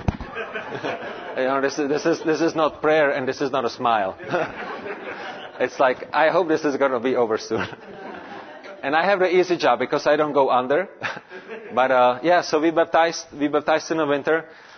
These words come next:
But, but you know what? I was, I was telling, uh, I, th-, I think Mark or, or Jonathan yesterday. You know, like, you, you, you see Russia, and you, you, you see them, like, cutting ice that is this deep, you know, and, and, and, and,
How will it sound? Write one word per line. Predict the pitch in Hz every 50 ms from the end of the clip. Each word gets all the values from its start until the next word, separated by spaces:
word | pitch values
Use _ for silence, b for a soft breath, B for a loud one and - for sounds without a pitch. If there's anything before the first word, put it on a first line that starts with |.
| B B
But, | - 151 151 151 151
but | 160 165
you | 160 170 170
know | 180 170
what? | 165 156
I | 147 143
was, | 147 147 135 -
I | 160
was | 147 143 135
telling, | - 156 151 156 147 139 135
uh, | 131 127 - - -
I, | 135 127 123 120 117 113 110 110 107 107 107 107 107 - - _ _ _ _ - - _ _ _ _ _ 117
th-, | 113 131 98
I | 120
think | - 135 117 110
Mark | 110 120 117 110 104 -
or, | 123 123 113 -
or | - 123
Jonathan | 107 - 127 127 135 139 - 135
yesterday. | 123 117 110 - - 127 120 113 113 117 B B B B B B B B B B B -
You | 139
know, | 139 139
like, | 139 143 135 -
you, | 143 143 143 135 135 - - - 87 -
you, | 147 143 151 143 170
you | 170 165
see | - - 208 180
Russia, | 120 131 147 - - - 151 117 110 110 110 B B B B B B B
and | - 131 131
you, | 143
you, | - - 139 143 - 151 143 151 - 151 151
you | 151
see | 143 - - 165
them, | 160 160 147 143
like, | 139 139 131 123 - - - -
cutting | - 143 143 147 143 139 139 127 - - - _ _ _ _ _
ice | - 127 139 147 156 156 131 - - - -
that | 131 127 135 135 135
is | 127 117 98 98 98
this | 131 143 135 117 113 107
deep, | 98 120 135 139 123 110 - - - - - _ _ -
you | - - 120 113 107
know, | 110 110 113 117
and, | 117 113 113 117
and, | - 120 113 120
and, | 101 123 117 120
and, | - 131 120 120